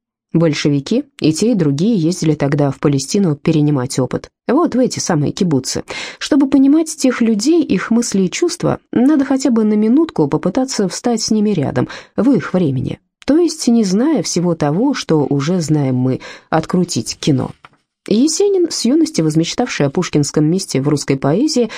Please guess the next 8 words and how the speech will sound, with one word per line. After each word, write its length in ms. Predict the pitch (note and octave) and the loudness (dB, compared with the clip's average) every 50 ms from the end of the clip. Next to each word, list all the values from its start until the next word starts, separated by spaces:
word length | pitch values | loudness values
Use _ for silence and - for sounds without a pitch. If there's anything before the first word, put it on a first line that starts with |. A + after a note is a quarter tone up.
| - - - - | -14 -16 -12 -6
о 100 | - A#3 | -2 2
месте 320 | C4+ E4 F4+ F4 - - C4 | 2 2 2 2 0 0 0
первого 400 | C4 - C4+ E4+ E4+ D4+ B3 A3 | 2 2 2 4 4 2 2 2
поэта, 560 | - G3 F3+ E3+ G3 B3+ D#4 - D#4 C#4 C4 - - _ - | 2 2 2 2 0 0 0 0 0 0 0 -2 -6 _ -2
вышел 460 | E3+ E3 D#3+ F3+ G#3 - - D4 C#4+ | 0 2 2 0 0 -2 -2 -2 -2
от 140 | D4+ C#4+ - | -2 -2 0
Троцкого 540 | G3 E3+ D#3+ D#3+ - - - A3 A3 A3+ - _ | 0 0 0 -2 -2 -4 -2 -2 -2 -4 -8 _
окрылённый. 880 | _ - F3 - - - B3 B3+ G#3 C#3+ C#3+ E3+ A3 A#3+ G#3 - - _ | _ -4 -4 -2 -2 0 0 2 0 0 0 0 0 -2 -2 -4 -6 _